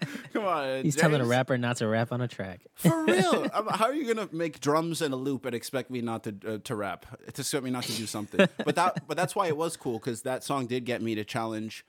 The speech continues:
Speaker 1: my, it's like the writing ability, because that was not rapping really. That was, it did rhyme, but it wasn't exactly a flow the same way you do over, you know, a four four beat and some drum loops. It was really feeling it. And I just like to rhyme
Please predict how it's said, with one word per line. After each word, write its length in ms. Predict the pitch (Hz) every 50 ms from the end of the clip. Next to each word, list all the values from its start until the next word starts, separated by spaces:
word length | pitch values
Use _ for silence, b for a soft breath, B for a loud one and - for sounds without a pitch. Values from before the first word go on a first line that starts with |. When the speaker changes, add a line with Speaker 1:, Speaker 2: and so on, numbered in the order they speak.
| b b b b b
Speaker 1:
my, 280 | b 110 117 110 107 107
it's 460 | 101 98 98 95 - 120 117 - - -
like 140 | 117 107
the 80 | - 117
writing 280 | 104 139 170 165 127 113
ability, 440 | 104 104 101 95 95 82 90 95 _ _
because 260 | - - - 117 107
that 160 | 110 123 131 135
was 140 | 143 127 110
not 340 | 123 123 123 123 - -
rapping 420 | 95 98 104 113 127 - 110 92 95
really. 260 | 98 92 92 98 101
That 160 | 95 110 110
was, 200 | 110 107 101 - b b b b
it 120 | 123 123 -
did 180 | 151 156 131
rhyme, 360 | 110 117 120 127 123 110 104
but 120 | 95 107 101
it 60 | 101
wasn't 280 | 107 117 117 110 127 -
exactly 460 | 104 107 - 113 107 110 - - 104
a 60 | 107
flow 340 | 101 - - 110 107 104 101
the 100 | 95 101
same 280 | - - 113 101 95 92
way 100 | 101 95
you 120 | 101 101 98
do 200 | 92 101 98 98
over, 200 | 95 95 92 92
you 80 | 85 73
know, 140 | 85 78
a 40 | -
four 240 | - - 95 95 95
four 220 | - - 104 92
beat 240 | 90 - 95 92 78
and 80 | 87 98
some 160 | - 117 101
drum 240 | - - 101 98 95
loops. 240 | 90 82 76 - -
It 60 | 101 95
was 220 | 95 95 95 - b b b b b b b b b b b b
really 360 | - 101 127 131 135 127 113
feeling 500 | - - - - 117 117 117 110 98 95
it. 120 | 78 - _ _ _ _ _ -
And 120 | 110 117 123
I 60 | 139
just 140 | 143 139 -
like 160 | 131 127 -
to 80 | -
rhyme 400 | 107 98 98 110 113 120 127 127